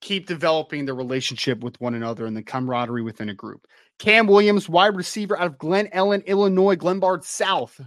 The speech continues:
twenty twenty-four commit to Notre Dame, will be on campus,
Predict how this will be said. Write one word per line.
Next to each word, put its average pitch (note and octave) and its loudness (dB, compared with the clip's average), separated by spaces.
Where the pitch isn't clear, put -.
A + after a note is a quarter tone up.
twenty D#3+ -6
twenty-four D#3 -6
commit D3+ -4
to D3+ -6
Notre C#3 0
Dame, D#3 0
will C3+ -6
be C#3+ 0
on C3 0
campus, G#3 0